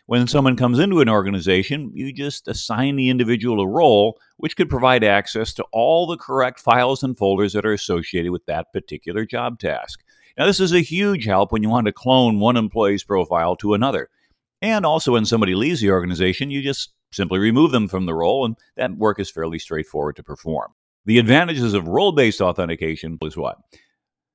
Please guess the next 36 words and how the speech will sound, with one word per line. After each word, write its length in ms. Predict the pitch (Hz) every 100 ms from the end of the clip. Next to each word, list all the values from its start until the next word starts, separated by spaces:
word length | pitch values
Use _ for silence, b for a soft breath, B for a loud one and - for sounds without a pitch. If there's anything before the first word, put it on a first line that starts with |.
| _
Flexibility. 840 | - 131 151 151 131 151 160 85 - _ _ _ _ -
Because 300 | 110 127 117
what 160 | 123
you 60 | 101
can 340 | - 190 196
do 160 | 104 101
is 140 | 98
you 80 | 104
can 140 | 101
assign 600 | 98 - 127 127 104 110 - _ _ _ _ _ _ -
users 440 | 110 127 120 117
to 100 | -
multiple 480 | 95 92 87 87 98
roles, 460 | 131 160 71 - - _ _
create 260 | 143 143
different 280 | 151 151 151
hierarchies, 840 | 139 165 175 165 120 - 65 - -
and 360 | 107 110 107 101
therefore 720 | 90 85 117 160 - 104 95
you 100 | 92
can 140 | 95
define 340 | 90 101 104
relationships 720 | 90 90 120 - 123 - 104 -
between 300 | 90 101 90
the 80 |
roles 400 | 98 143 139 131 - b b b -
and 220 | 156 156
ensure 420 | 156 139 113 107
that 220 | 101 95
people, 340 | - 110 104 95
if 80 | -
they're 100 | 87
playing 360 | 101 95 90
two 160 | 98 98
or 100 | 87
three 340 | - 92 85